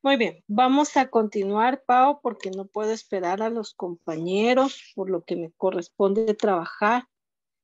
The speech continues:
cada una de las fases, eh, de forma individual.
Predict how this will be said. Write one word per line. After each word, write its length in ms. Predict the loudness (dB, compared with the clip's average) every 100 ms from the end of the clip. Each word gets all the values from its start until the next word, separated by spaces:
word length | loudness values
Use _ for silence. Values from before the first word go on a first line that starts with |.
| _
cada 280 | -2 2 4
una 280 | 4 2 4
de 100 | 2
las 240 | 0 -4
fases, 680 | -2 0 0 0 -4 -6 -16 -6
eh, 380 | -2 0 -2 -6 -14 _ _ _ _ _
de 120 | -8 -2
forma 300 | -2 0 0
individual. 560 | -2 -2 2 2 0